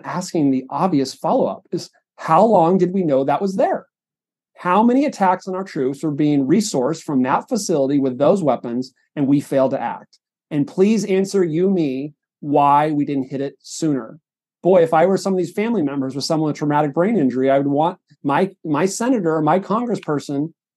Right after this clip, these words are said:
on the relevant committee to be asking that question. So, you know, hey, hey, hey, congressional staff listening, when this,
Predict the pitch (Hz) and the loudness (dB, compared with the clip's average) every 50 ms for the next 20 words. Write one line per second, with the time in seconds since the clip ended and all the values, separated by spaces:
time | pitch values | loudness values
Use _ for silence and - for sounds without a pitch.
0 | _ _ - 143 165 208 220 214 220 214 214 208 196 196 170 214 220 208 165 147 | _ _ -4 0 2 2 4 4 4 4 4 2 0 0 0 -2 0 0 0 0
1 | 156 147 143 147 143 - 170 165 160 - 202 190 - 156 135 - - 185 165 165 | 0 0 0 -2 -2 -2 -4 -6 -2 0 0 0 0 -2 -4 0 2 2 2 2
2 | 160 - _ _ _ _ _ - 175 165 165 180 - - 190 185 175 170 156 165 | 0 -6 _ _ _ _ _ -2 0 2 2 0 0 0 0 0 0 -2 -2 -4
3 | 160 175 147 151 151 143 - 165 160 160 175 175 175 208 196 - - - 185 185 | -4 -4 -4 -4 -6 -4 -2 0 2 2 2 2 2 0 -2 -2 0 0 0 0
4 | - - 190 208 202 202 - 165 131 127 139 151 156 165 170 160 - - | 0 0 -2 -2 -2 -2 -2 -4 -2 -2 0 0 2 2 0 0 -2 -10